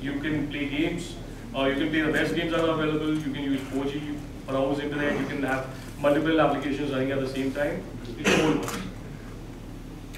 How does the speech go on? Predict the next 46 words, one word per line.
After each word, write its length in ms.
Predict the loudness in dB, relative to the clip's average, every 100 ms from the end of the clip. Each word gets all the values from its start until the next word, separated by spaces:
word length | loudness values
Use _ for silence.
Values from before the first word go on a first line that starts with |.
| -12 -2
Uh, 420 | 6 8 8 4 0
yeah, 260 | 4 4 6
get 160 | 4 10
ready 260 | 8 8
to 60 | 4
be 80 | 2
mesmerized. 760 | 2 2 4 4 2 -2 -6
Something 360 | -4 -2 0 4
that 100 | 4
you 100 | 6
would 160 | 4
notice 240 | 2 2 2
about 220 | 2 2
this 100 | 0
phone 240 | -2 -2 0
when 100 | 0
you 200 | -2 -4 -8 -10 -2
first 200 | 0 0 0
open 260 | 0 2
it 240 | 2 0 -4 -10 -8 -4
is 140 | 0
that 180 | 4 4
it's 160 | 4 0
very 320 | 0 2 0
elegant, 380 | 0 2 0 -4
it's 100 | -6
very 220 | -2 -2
sleek. 240 | -2 -6 -8 -10 -12 -12 -12 -12 -10
You've 160 | -4 6
got, 240 | 8 8 6 -4 -8 -10 -12 -12 -12 -12 -12 -12 -12 -12 -12 -10 0
there 160 | 2
we've 440 | 2 2 -2 -4 -4
used 240 | -4 -2
multiple 440 | 0 0 2 2 0
elements. 400 | -4 -4 -6 -6
We've 160 | -4 -2
got, 220 | -2 -2 -6 -10 -10
we 60 | -4
used 300 | -2 -2 -2
premium 260 | -2 2
alloys 400 | 2 2 2 0
to 60 | 0
make 220 | 0 0
the 80 | -2
phone 260 | -2 0 0
light. 240 | -2 -2